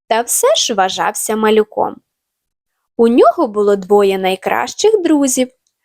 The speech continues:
стегозаврики Хрусь та його сестра Джема. Вони завжди гралися разом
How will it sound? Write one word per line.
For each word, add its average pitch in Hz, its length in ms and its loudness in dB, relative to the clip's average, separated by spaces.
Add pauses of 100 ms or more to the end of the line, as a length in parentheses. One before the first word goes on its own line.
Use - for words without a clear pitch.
(120)
стегозаврики 214 1080 -2
Хрусь 339 600 0 (440)
та 214 100 0
його 196 320 -2
сестра - 560 -2 (320)
Джема. 208 600 -2 (1120)
Вони 220 460 0
завжди 208 480 0 (140)
гралися 277 640 2
разом 247 540 0